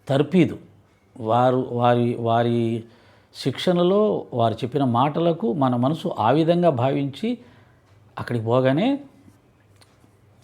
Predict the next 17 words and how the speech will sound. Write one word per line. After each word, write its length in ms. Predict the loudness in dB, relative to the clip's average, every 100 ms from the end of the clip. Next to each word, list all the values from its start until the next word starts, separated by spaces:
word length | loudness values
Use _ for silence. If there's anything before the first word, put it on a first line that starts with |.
| _ -10
అలా 160 | -8 -8
ఫీల్ 360 | -6 -6 -4
అవుతుంది. 480 | -6 -8 -16 -20 -20 -20 _ _ -20 _ _ _ _ _ _ _ _ _ _ _ _ _ _ _ _
వైబ్రేషన్స్ 680 | 0 0 4 2 2 -4 -4
గురించి 280 | -4 -4 -4
మీకు 220 | -6 -8
ఒక 100 | -12 -18 _ _ _ _ _ _ _ -6
చిన్న 120 | -2
ఉదాహరణ 300 | -2 -2 -4
చెప్తాను. 500 | -6 -14 -20 -20 -20 -20 _ _ _ _ _ _ _ _ _ _ _ _ _ _ _ _ _ _ _ _ _ _ _ _ _ _ _ -6
"పలానా 260 | -2 0 0 0
చోటుకి 260 | 0 0
వెళ్తే 200 | -2 -2
నాకు 160 | -4 -6 -8 -6
చాలా 200 | -2 0
వైబ్రేషన్స్ 600 | -2 -2 -4 -6 -10 -10
వచ్చాయి, 420 | -10 -10 -10